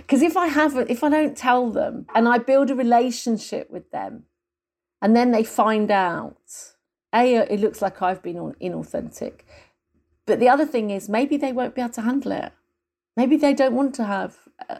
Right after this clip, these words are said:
a new friend who went to prison for drugs. Maybe they don't want that in their lives. They would be frightened to have me <laughs> around their kids or something. You don't know, do you know what I mean? And, and, and I think I feel frightened to build relationships with people where that's not on the table from the get-go,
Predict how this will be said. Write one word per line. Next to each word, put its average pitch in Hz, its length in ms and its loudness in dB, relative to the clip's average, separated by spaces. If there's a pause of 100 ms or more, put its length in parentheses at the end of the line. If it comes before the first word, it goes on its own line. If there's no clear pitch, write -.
a 190 40 -6
new 196 220 0
friend 180 640 -4
who 190 80 -6
went 175 220 -4
to - 80 -20
prison - 320 -14
for - 80 -20
drugs. - 480 -8
Maybe 233 200 2
they 294 120 4
don't 262 160 0
want 254 240 -4
that 170 240 -4
in 180 100 -6
their 175 140 -4
lives. 170 400 -4
They 185 100 0
would 180 100 -4
be 190 80 -8
frightened 190 500 -2
to - 40 -14
have 185 140 -10
me 196 60 -2
<laughs> - 20 -2
around 233 240 2
their 196 120 2
kids 233 400 -2
or 208 120 -4
something. 196 440 -6
You 240 100 0
don't 302 200 2
know, 269 320 2
do 196 140 -12
you 226 80 -4
know 247 60 0
what 226 80 0
I - 20 2
mean? 226 180 2
And, 214 180 0 (540)
and, 233 300 2 (120)
and 226 160 2
I 226 120 2
think 226 360 -2 (520)
I 254 340 4
feel 233 220 0
frightened 226 400 0
to 214 80 -10
build 214 240 0
relationships 208 580 -2
with 196 140 -12
people 196 420 -6
where 185 160 0
that's - 340 -2
not 202 240 2
on 196 200 -2
the 180 80 -4
table 196 480 -4
from 185 300 -2
the 180 80 2
get-go, 170 600 -2